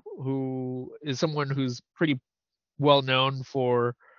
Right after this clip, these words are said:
Miss Marvel and how she created this Muslim superhero. And, but my issue with her Miss Marvel was that she spent so much time talking about,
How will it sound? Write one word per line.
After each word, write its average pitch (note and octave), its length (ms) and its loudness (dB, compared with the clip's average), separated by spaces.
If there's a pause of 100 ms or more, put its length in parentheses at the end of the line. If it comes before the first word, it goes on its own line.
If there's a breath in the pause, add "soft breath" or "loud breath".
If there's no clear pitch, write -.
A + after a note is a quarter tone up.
(300 soft breath)
Miss C#3+ 220 4
Marvel C3 480 4
and B2 140 -4
how C3 260 2
she B2 580 -4
created C3 500 2
this A#2+ 260 -2
Muslim B2+ 760 -2
superhero. A#2+ 680 2 (680 soft breath)
And, B2 400 0 (240)
but C3+ 140 0
my F3+ 140 10
issue D#3 300 6
with C3 280 0 (360)
her B2+ 600 6 (1200)
Miss D3+ 220 0
Marvel C#3 480 4
was B2+ 240 -4
that B2 360 4 (420)
she - 140 -6
spent G#3 260 4
so - 160 4
much E3 280 4
time C3+ 540 0 (800)
talking D3+ 360 4
about, B2+ 440 4